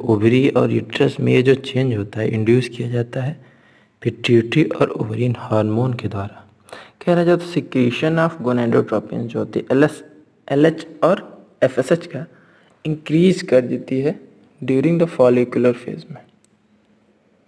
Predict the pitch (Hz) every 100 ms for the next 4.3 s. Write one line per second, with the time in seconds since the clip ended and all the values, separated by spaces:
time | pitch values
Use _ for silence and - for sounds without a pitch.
0 | _ _ _ _ _ _ - - _ _
1 | _ - 196 190 - - - - - _
2 | _ _ - 156 175 180 170 - 147 143
3 | 147 165 165 156 160 165 156 - 131 123
4 | 117 127 143